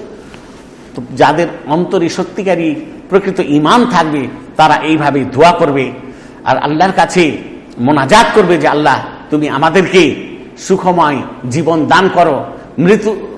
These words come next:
মৃত্যুবরণের পর আমাদেরকে জান্নাত দান করিও, জাহান্নামের আগুন থেকে রক্ষা করিও, জা-, জাহান্নামের আগুন থেকে আমাদেরকে রক্ষা করিও।" এই হচ্ছে মুমিনদের আশা, আকাঙ্ক্ষা, দোয়া।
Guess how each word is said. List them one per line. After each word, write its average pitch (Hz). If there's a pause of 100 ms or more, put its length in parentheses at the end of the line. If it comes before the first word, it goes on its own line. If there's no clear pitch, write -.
মৃত্যুবরণের 196
পর 185
আমাদেরকে 165
জান্নাত 185
দান 170
করিও, 165 (340)
জাহান্নামের 147 (100)
আগুন 180
থেকে 139 (420)
রক্ষা 170
করিও, 120 (880)
জা-, 151
জাহান্নামের 175
আগুন 202
থেকে 175
আমাদেরকে 139
রক্ষা 170
করিও।" 113 (760)
এই 208
হচ্ছে 196 (280)
মুমিনদের 165 (500)
আশা, 139 (200)
আকাঙ্ক্ষা, 139
দোয়া। 147